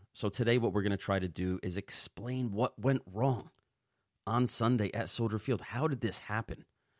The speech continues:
How did Jordan Love throw for two hundred and forty-five yards and three touchdowns against the Chicago Bears defense with six new starters? A pass rush that was supposed to be better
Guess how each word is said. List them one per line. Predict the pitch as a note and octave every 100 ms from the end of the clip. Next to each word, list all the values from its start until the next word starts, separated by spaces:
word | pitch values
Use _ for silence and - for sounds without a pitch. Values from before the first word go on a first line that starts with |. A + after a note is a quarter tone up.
| _ _ _ _
How | - D3
did | E3+ A#2
Jordan | A#2+ C3+ G#2+ G2+
Love | A2 F2+
throw | - G#2+
for | G2+
two | D#2+ - B2
hundred | G#2+ G2+
and | -
forty-five | G#2 G2 E2 F2 F2
yards | F#2 F#2 D#2+
and | D2+
three | F2+ F2
touchdowns | F2+ E2+ - F2 D2 - _ _ _ _ -
against | G2+ A2 G#2+
the |
Chicago | G2+ G#2 A2+ G#2+ G#2
Bears | G#2 G2+
defense | G2 G2+ G2+ F#2+
with | -
six | - - B2 -
new | G2+ G#2
starters? | - - G2 F2+ - - - _ _ _ _ _ _
A | -
pass | - B2 B2 -
rush | A2 -
that | -
was | G2+
supposed | A2 - B2+ C#3+ -
to |
be | G#2 G2+
better | E2+ A2 F2+